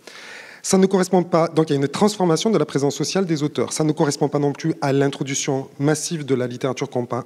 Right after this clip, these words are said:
contemporaine dans l'institution scolaire et universitaire, qui transforme la, les pratiques de la consécration. Ça ne correspond pas, bien sûr, vous vous en doutez, au bouleversement de l'économie de la culture à l'é-, à l'ère numérique,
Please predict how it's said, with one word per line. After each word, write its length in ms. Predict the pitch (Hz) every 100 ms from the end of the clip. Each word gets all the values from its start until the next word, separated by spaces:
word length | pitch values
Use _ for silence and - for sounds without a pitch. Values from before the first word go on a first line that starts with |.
| -
contemporaine 480 | - 131 127 127 123
dans 80 |
l'institution 760 | 117 113 - - 120 - 120 123
scolaire 560 | - - 135 127 120 - -
et 60 |
universitaire, 1000 | 151 127 120 117 - 120 - 147 214 - 113 - - -
qui 120 | -
transforme 760 | - 185 196 - 190 151 131 113 - _ _ _ _ _ _
la, 540 | 147 131 123 120 117 107 104 _ _ _ 127
les 160 | 117 117
pratiques 360 | - 165 160
de 80 | 127
la 80 | 123
consécration. 800 | - 120 135 - 123 - 180 220 - - - - -
Ça 120 | -
ne 80 | 170
correspond 400 | 190 208 196 196
pas, 200 | 185 151 - -
bien 260 | 117 147 156
sûr, 480 | - 220 202 - - -
vous 100 | 135
vous 140 | 127
en 80 | 131
doutez, 260 | 135 143 196
au 160 | 165
bouleversement 500 | 131 139 143 - 160
de 120 | 143
l'économie 400 | 131 139 143 143
de 80 | 131
la 100 | 120
culture 480 | - 156 127 151 135
à 40 |
l'é-, 220 | 120 123 127
à 120 | 131
l'ère 160 | 123
numérique, 560 | 127 120 131 170 214 -